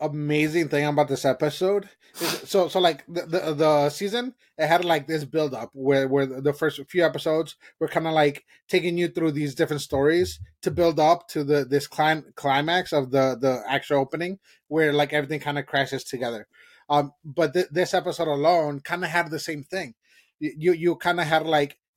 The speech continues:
you were introduced to, like, a few of these characters, uh, um, and then, like, the, the younger versions of, of these other characters. So, so you had Carmy, who apparently ha-, ha-, uh, hadn't been home for a long time, and he was already in Copenhagen.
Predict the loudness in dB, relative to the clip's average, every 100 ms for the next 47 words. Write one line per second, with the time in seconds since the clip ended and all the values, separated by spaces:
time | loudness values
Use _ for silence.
0 | _ -16 -16 -2 2 2 2 0 -2 -2
1 | -2 0 0 -2 -2 -2 0 -2 -4 -2
2 | 0 0 -2 -4 -6 -14 -20 -10 -6 2
3 | 2 2 -2 -2 0 0 -4 -4 0 0
4 | 2 2 2 2 2 2 2 0 -2 -4
5 | -4 -6 -6 -4 -2 -2 0 2 2 0
6 | -2 -2 -6 -4 -6 -4 0 0 -2 -16
7 | _ 0 0 0 -4 -2 0 0 -2 -6
8 | -4 -4 -2 0 0 -2 -6 -2 -4 -4
9 | _ _ -14 -2 0 2 2 2 0 2
10 | 2 2 0 -2 -4 -4 -10 _ -2 2
11 | 4 4 4 2 0 -2 -2 -2 -4 -4
12 | -4